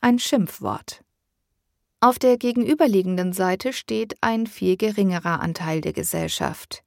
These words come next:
Diejenigen, die auf ihre Mitmenschen achten, sich um andere kümmern, denen das Wohlergehen aller am Herzen liegt.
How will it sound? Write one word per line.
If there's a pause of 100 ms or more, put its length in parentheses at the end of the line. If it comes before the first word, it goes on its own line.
(360)
Diejenigen,
die
auf
ihre
Mitmenschen
achten, (240)
sich
um
andere
kümmern, (240)
denen
das
Wohlergehen
aller
am
Herzen
liegt.